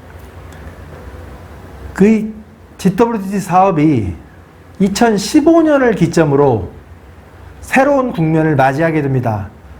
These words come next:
여러분 아-, 아시다시피 이천십오 년은 조건부 그린벨트가 해제되는 해였습니다.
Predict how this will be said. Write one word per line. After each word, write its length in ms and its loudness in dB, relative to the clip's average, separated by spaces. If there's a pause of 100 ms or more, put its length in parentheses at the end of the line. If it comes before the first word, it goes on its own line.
(380)
여러분 240 4
아-, 300 0
아시다시피 920 0
이천십오 560 0
년은 460 -4 (1000)
조건부 800 0 (140)
그린벨트가 1040 0 (280)
해제되는 680 2
해였습니다. 640 0